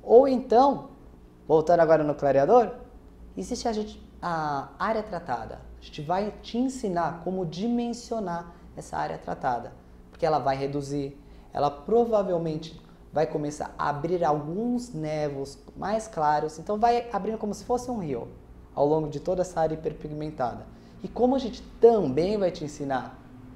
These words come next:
a realizar um registro fotográfico correto, que é o fundamental. Porque às vezes eu vou até pra congresso, viu, Cris? A gente olha as fotos lá no congresso e você fala, "Gente, mas tem uma foto que tá clara, outra foto que tá escura."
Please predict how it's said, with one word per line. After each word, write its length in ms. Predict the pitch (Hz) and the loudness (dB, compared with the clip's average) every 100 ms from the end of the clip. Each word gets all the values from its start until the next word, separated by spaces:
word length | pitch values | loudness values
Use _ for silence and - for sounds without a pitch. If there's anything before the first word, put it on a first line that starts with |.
| - | -8
a 20 | |
realizar 580 | 127 127 123 120 135 196 | -4 -2 -2 -2 0 0
um 100 | 202 | -2
registro 580 | 160 143 127 156 196 156 | -2 -4 -4 -8 -8 -10
fotográfico 960 | - 151 - 120 123 135 - - - - - - - | -10 -10 -6 0 2 2 0 -8 -16 -18 -20 -20 -4
correto, 720 | 151 151 120 143 185 - 120 - - - - - - | 0 0 2 2 2 -4 -12 -12 -20 -20 -20 -20 -20
que 100 | - 127 | -6 -4
é 20 | |
o 40 | |
fundamental. 960 | 127 151 160 143 139 131 117 107 - - - - | -4 -8 -8 -8 -8 -8 -6 -6 -6 -12 -20 -14
Porque 280 | - - 143 - - | -12 -8 -10 -10 -6
às 120 | 131 | -4
vezes 140 | 165 180 | 0 0
eu 80 | |
vou 120 | 175 175 | 2 2
até 180 | 175 | 0
pra 160 | 190 190 | -2 -2
congresso, 560 | 190 180 160 165 165 151 | -4 -2 0 0 -4 -4
viu, 140 | 151 | -4
Cris? 380 | 147 123 120 - | -4 -8 -8 -10
A 40 | 123 | -12
gente 260 | 139 - | -10 -2
olha 240 | 156 180 175 | 0 0 -2
as 100 | 170 | -6
fotos 400 | 170 160 160 156 | -6 -6 -6 -6
lá 140 | 156 | -6
no 100 | 156 | -6
congresso 540 | 156 143 143 156 156 160 | -10 -10 -6 -6 -8 -12
e 20 | |
você 140 | - | -12
fala, 240 | 156 156 147 | -10 -10 -10
"Gente, 380 | 139 175 180 156 | -10 -10 -12 -12
mas 140 | 139 | -12
tem 140 | - | -10
uma 120 | 156 156 | -8 -8
foto 300 | - 151 - | -6 -8 -10
que 60 | |
tá 180 | - 139 | -12 -12
clara, 420 | 135 120 131 143 | -10 -8 -4 -4
outra 200 | 123 165 | -4 -8
foto 280 | 165 127 123 | -14 -14 -14
que 80 | - | -10
tá 140 | 127 | -4
escura." 380 | 120 120 - 240 | -4 -4 -4 -4